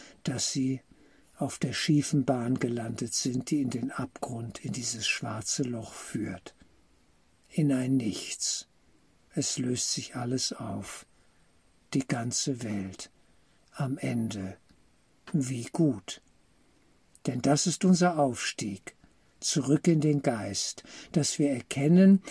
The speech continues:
die Lage in der Welt, das Überleben in der Welt, in Körpern, ist ein aussichtsloses Unternehmen. Es rechnet sich nicht,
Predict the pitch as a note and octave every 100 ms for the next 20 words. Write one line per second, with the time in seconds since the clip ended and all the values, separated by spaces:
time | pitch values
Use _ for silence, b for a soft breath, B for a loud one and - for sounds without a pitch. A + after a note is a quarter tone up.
0 | B B - C3 B2 A#2+ C#3 D#3 G#3 F#3+
1 | G3 F3 D#3+ C#3+ C3+ C3+ A2+ F#2 - -
2 | A#2+ E3 C3+ C3+ B2+ C3 D#3 F3+ G3 -
3 | D3 C#3+ C#3 C3+ B2+ G2+ F2+ - C3 -
4 | - E3 D#3 - A#2 F#2 F#2+ B B B
5 | B B B B - - E3 C3+ D3 -
6 | D#3+ G3 - F3+ - - - C3+ C3+ C#3
7 | D3 - D3+ B2+ B2+ A#2+ A2+ G#2+ F#2+ G2
8 | G#2+ _ _ _ _ _ _ _ _ _
9 | _ _ _ _ _ D3 - - C#3 D3
10 | - - D#3 - - C#3+ - C3+ G#2+ F2+
11 | - - -